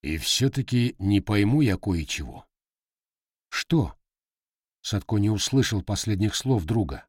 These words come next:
проверяя, целы ли гусли. К счастью, оказалось, что целы. "С чего это вдруг Челига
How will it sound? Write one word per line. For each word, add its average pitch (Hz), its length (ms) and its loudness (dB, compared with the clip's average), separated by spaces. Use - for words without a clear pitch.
проверяя, 98 540 4
целы 101 360 2
ли 98 120 2
гусли. - 480 -4
К - 40 -20
счастью, - 560 0
оказалось, 117 580 2
что - 220 -6
целы. - 420 -6
"С - 80 -12
чего 123 500 2
это 131 260 4
вдруг 110 420 0
Челига 113 720 0